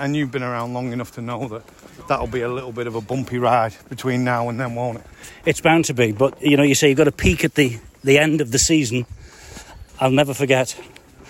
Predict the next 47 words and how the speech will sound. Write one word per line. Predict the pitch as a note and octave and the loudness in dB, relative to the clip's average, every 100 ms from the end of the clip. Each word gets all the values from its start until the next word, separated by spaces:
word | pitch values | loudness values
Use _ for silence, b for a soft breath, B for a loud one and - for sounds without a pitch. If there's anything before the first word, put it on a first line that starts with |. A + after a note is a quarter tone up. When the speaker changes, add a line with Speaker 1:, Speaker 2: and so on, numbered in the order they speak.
| B B B | B B B
Speaker 2:
last | C3+ B2+ - | -4 -4 -2
October, | C3 - B2 A#2+ A#2+ - - - - | -6 0 0 0 -4 -8 -20 -20 -8
you | C#3 | -6
peaked | C3 F3 D3 - - - B B B B B | -2 0 -2 -4 -14 -18 B B B B B
in | |
Speaker 1:
Yeah. | G#3+ | 2
Speaker 2:
the | C#3 | 4
last | C#3 B2+ | 4 2
second | - D3 B2+ G#2 G2 - | 0 0 -2 -4 -6 -2
Speaker 1:
Yeah, | A3+ | 0
and | D3 | 2
we | E3 | 2
got | F3 | 2
Speaker 2:
of | D3 | 2
the | F3 | 0
Speaker 1:
beat | |
by | D#3+ D3+ | 2 0
Speaker 2:
se- | |
Speaker 1:
Wigan | D3+ E3+ D#3+ D3+ | 2 0 0 -2
to | C#3 D3+ | -4 -6
lose | D3 D3+ C#3+ | -4 -2 -4
their | C3+ D3+ | -4 -4
league | C#3+ D3+ C#3 | -4 -6 -6
leaders. | F#3 F#3+ A#2+ F#2+ - | -8 -6 -10 -12 -4
Speaker 2:
That's | C#3 C3 | -4 2
Speaker 1:
Uh, | |
Speaker 2:
right. | C#3 A#2+ - - | 2 2 -2 -6
Speaker 1:
but | E3 | -2
I | |
also | F3+ G#3+ F#3+ | 0 0 -2
remember, | E3 D3 C#3 | -2 0 0
Eddie, | C3 B2+ | -2 -2
and | C3 | -2
you, | D3 | 0
Mike, | E3 B2+ | 0 -2
you | C3 C#3 | -4 -2
commentated | D3 D3 D3+ F3 D#3 D#3+ | 0 0 2 0 2 0
on | C3+ | 0
the | |
game. | B2 G#2 - B B B B B B B - - | -2 -6 -10 B B B B B B B -20 -18
I | |
think | - E3+ G3+ | -2 0 2
in | F3+ | 0
two | - E3+ | 0 0
thousand | D#3+ D3 D3+ C#3 C3 | 4 4 4 2 2
and | B2+ | 4
eight, | C3+ C#3+ A#2+ - - - | 4 2 -2 -10 -10 -2